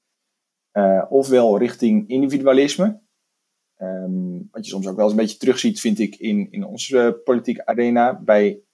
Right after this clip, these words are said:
toch wel de liberalen, die zeggen van, "Nou, de, de, het individu, dat is het hoogste goed." En, ehm, dan krijg ik soms wel eens een beetje het idee, zoals die Kamerleden denken en zijn en voelen, zo willen ze ook graag dat de rest van Nederland denkt. En dus, eh,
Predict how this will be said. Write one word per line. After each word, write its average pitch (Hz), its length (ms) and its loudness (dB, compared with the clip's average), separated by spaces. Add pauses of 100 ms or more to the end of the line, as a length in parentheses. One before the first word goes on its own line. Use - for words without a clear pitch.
(120)
toch 139 140 -4
wel 131 140 4
de 107 80 4
liberalen, 113 540 4
die 147 100 0
zeggen 120 260 -2
van, 127 100 -8
"Nou, 87 240 2
de, 80 280 -16
de, - 140 -20
het - 160 -16
individu, 113 600 0
dat 107 180 -2
is 104 100 -8
het 110 120 -8
hoogste - 320 -2
goed." - 460 0 (840)
En, 107 460 -2
ehm, 92 480 -10 (320)
dan - 140 -14
krijg 95 180 -2
ik - 80 -12
soms 113 160 -6
wel 120 80 0
eens 110 100 -4
een 117 60 2
beetje 107 160 -2
het 107 80 -6
idee, 104 300 2
zoals 110 280 0
die 107 100 -4
Kamerleden 120 600 2
denken 120 400 0
en 107 140 -8
zijn 110 340 4
en 101 140 -8
voelen, 101 480 0 (320)
zo 120 180 -2
willen 110 200 0
ze 113 80 2
ook 117 160 2
graag 113 220 2
dat - 120 -6
de - 60 -6
rest 120 180 0
van 143 100 -4
Nederland 135 540 2
denkt. 131 580 -2
En 101 220 -4
dus, - 500 -4
eh, 82 280 -2